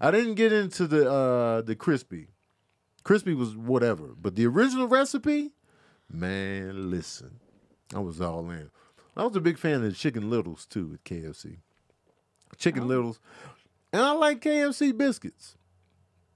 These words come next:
Speaker 1: They super dry, and they'll get hard on you fast.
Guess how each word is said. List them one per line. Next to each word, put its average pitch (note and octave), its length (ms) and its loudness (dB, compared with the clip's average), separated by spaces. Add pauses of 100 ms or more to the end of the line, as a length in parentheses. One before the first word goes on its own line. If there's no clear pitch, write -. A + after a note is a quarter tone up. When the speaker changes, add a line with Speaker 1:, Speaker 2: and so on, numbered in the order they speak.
Speaker 1:
They G#3 300 6
super A3 460 2
dry, A3 680 2
and D3+ 140 -2
they'll G3 200 4
get E3+ 220 2
hard F#3+ 440 4
on F3+ 200 0
you D3+ 160 0
fast. - 1160 -4